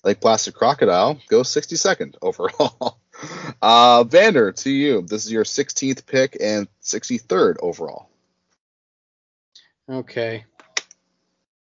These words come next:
Speaker 1: So don't sound too excited about that.
Speaker 2: Um, no, sorry. I'm, I'm taking notes and cross-checking my list, so we're getting down to the nitty-gritty, so I gotta be calculated with these,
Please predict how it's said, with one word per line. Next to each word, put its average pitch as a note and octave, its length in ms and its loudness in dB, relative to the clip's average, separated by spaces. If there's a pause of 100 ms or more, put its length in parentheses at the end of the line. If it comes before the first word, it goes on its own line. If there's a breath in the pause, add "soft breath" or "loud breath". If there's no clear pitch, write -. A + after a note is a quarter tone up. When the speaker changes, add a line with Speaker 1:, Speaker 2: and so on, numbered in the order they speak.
(800 soft breath)
Speaker 1:
So G#2+ 180 -2
don't A2+ 200 -2
sound A2 220 -4
too C3 120 -2
excited E2 300 -6
about C2+ 220 -18
that. G2 140 -10
Speaker 2:
Um, E3+ 680 0
no, E3 320 -4
sorry. E3+ 260 -4
I'm, D#3+ 320 -2 (260)
I'm D#3+ 220 -6
taking F3+ 400 -4
notes D3+ 380 -4
and C3 340 -8
cross-checking C#3 720 -10
my A#2 140 -12
list, A#2 420 -12
so G#2+ 300 -10 (1400 soft breath)
we're C#3 140 -2
getting G3 220 0
down G3+ 200 6
to G#3+ 80 2
the F#3 100 2
nitty-gritty, F#3+ 600 0
so C#3+ 180 -8
I C#3 80 -6
gotta D#3 240 -4
be C#3+ 420 -4 (1800 soft breath)
calculated C#3+ 720 -4
with A#2+ 180 -14
these, A#2+ 440 -12